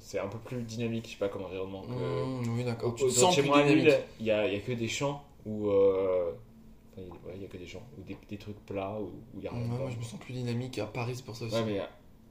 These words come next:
Speaker 1: voilà,
Speaker 2: Ouais.
Speaker 1: t'es à Paris.
Speaker 2: Moi,
Speaker 1: Enfin,
Speaker 2: j'ai
Speaker 1: moi,
Speaker 2: fait
Speaker 1: j'habite en banlieue de Lille, tu vois.
Speaker 2: Ouais, moi, j'ai fait le premier confinement chez les parents, et le deuxième, quand il était annoncé par, euh, notre cher président, euh, j'ai fait, euh, « C'est mort, je retourne à Paris. » Donc, euh, et j'ai vécu le confinement seul,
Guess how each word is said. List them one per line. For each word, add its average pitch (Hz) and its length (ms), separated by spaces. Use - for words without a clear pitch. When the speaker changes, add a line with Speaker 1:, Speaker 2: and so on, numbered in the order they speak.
Speaker 1:
voilà, 98 160
Speaker 2:
Ouais. 82 60
Speaker 1:
t'es 92 80
à 87 60
Paris. 98 240
Speaker 2:
Moi, 101 140
Speaker 1:
Enfin, 107 80
Speaker 2:
j'ai 123 100
Speaker 1:
moi, 117 80
Speaker 2:
fait 117 60
Speaker 1:
j'habite 117 240
en 101 120
banlieue 113 340
de 120 40
Lille, 123 200
tu 104 120
vois. 98 80
Speaker 2:
Ouais, 123 180
moi, 120 80
j'ai 131 140
fait 131 80
le 120 60
premier 151 140
confinement 147 300
chez 143 140
les 123 80
parents, 127 800
et 131 80
le 131 120
deuxième, 139 460
quand 135 120
il 120 60
était 120 160
annoncé 120 360
par, 120 280
euh, 113 80
notre 117 160
cher - 160
président, 123 560
euh, 123 100
j'ai 123 120
fait, 127 240
euh, « 120 140
C'est 117 140
mort, 117 300
je 131 240
retourne 127 320
à 120 40
Paris. » 113 280
Donc, - 120
euh, 117 200
et 123 140
j'ai 117 160
vécu 113 380
le 117 100
confinement 113 320
seul, 135 480